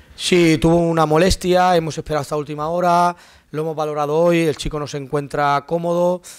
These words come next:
por lo tanto no podemos arriesgar a perder jugadores cuando, cuando incluso el jugador ya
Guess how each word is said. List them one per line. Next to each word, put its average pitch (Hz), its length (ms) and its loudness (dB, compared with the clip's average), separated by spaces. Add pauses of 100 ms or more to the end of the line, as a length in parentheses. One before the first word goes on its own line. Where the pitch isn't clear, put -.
(260)
por 127 120 0
lo 127 60 2
tanto 127 840 -6
no 123 140 -12
podemos 131 360 -8
arriesgar 123 380 -6
a 123 100 -4
perder 117 240 -8
jugadores 120 560 -6
cuando, 101 720 -14
cuando 110 440 -10
incluso 113 480 -8
el 110 60 -12
jugador 117 260 -2
ya 135 220 -2